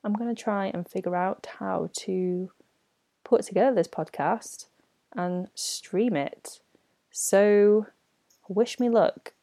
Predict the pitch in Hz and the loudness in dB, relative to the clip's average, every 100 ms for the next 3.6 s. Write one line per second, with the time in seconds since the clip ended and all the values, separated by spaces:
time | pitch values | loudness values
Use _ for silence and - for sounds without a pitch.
0 | - 190 190 185 185 190 196 - 196 240 | -8 -4 -2 -2 -4 -6 -8 -8 -4 -2
1 | 285 262 208 190 185 180 - 190 175 175 | 0 4 4 4 4 2 2 0 0 -2
2 | - 208 190 185 - - - - - 247 | 2 4 4 0 -6 -16 -20 -6 2 4
3 | - 156 147 147 160 - | 4 4 4 2 -2 -8